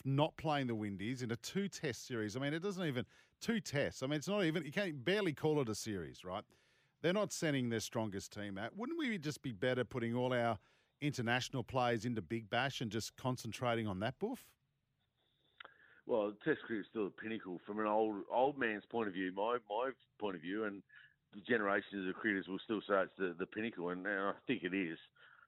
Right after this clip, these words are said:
Speaker 2: Uh, the, the problem is some of the countries are not playing it that way now, are they?
Speaker 1: Oh, that's
Speaker 2: South
Speaker 1: the
Speaker 2: Africa's
Speaker 1: problem,
Speaker 2: sending
Speaker 1: yeah.
Speaker 2: a substandard side. Uh, West Indies could have picked other players. You know, they picked some younger guys. So the, the problem with that is, if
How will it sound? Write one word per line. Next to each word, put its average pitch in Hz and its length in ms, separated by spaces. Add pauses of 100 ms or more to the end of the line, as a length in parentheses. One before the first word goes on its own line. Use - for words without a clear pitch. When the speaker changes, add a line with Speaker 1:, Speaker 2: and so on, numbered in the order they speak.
(160)
Speaker 2:
Uh, 92 220
the, 95 140 (160)
the 123 80
problem 104 340
is 101 160
some 113 140
of 98 60
the 92 120
countries 98 320
are 98 60
not 101 260
playing 123 260
it 95 60
that 85 140
way 90 160
now, 92 180
are 117 140
they? 95 180 (200)
Speaker 1:
Oh, 135 120
that's 156 180
Speaker 2:
South 104 60
Speaker 1:
the 107 60
Speaker 2:
Africa's - 80
Speaker 1:
problem, 156 300
Speaker 2:
sending 143 220
Speaker 1:
yeah. 92 60
Speaker 2:
a - 160
substandard 101 640
side. 104 300 (540)
Uh, 92 220
West 104 240
Indies 104 300
could 107 80
have 95 100
picked 98 200
other 98 180
players. 101 440 (160)
You 104 80
know, 95 120
they 95 80
picked - 280
some 90 120
younger 95 320 (100)
guys. 92 300
So 104 140 (380)
the, 175 100
the 165 120
problem 151 340
with 131 120
that 117 40
is, 131 200
if 127 120